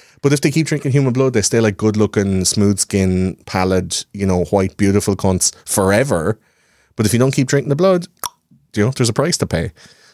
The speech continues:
So once you start, you can't stop. And that's kinda maybe where that American Horror Story is kinda going. Like, where do you get it? What's, what's the real price?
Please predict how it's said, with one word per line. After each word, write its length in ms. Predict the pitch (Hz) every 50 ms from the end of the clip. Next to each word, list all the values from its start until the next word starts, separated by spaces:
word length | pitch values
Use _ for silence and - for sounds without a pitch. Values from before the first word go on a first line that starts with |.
| _
So 240 | - - 131 117 113
once 240 | 113 120 123 123 -
you 60 | 120
start, 380 | - - 135 131 139 139 131 -
you 120 | 123 107
can't 260 | - 113 101 95 87
stop. 320 | - - 110 101 90 - -
And 160 | - 90 92
that's 300 | 101 107 - - - - - 107 - _ -
kinda 380 | - 98 92 90 90 85 82 - - - _ _ _ _ _ _ _ _ _ _ _ _ _ _ _
maybe 220 | - 98 95 95 92
where 120 | 95 95
that 160 | 95 92 90
American 320 | 92 90 92 92 87 - 87
Horror 240 | 92 92 92 92
Story 300 | 90 - 95 87 90 90
is 160 | 90 87 82 -
kinda 300 | - - 101 90 90 82
going. 280 | - 90 90 90 87
Like, 160 | 87 82 -
where 100 | 92 90
do 60 | 90 90
you 140 | 90 87
get 160 | 87 95 95 90
it? 80 | 87
What's, 200 | 85 95 - - 95
what's 180 | 95 104 -
the 100 | - 110
real 280 | 98 101 104 104 110 110
price? 500 | - - 78 73 - - - - -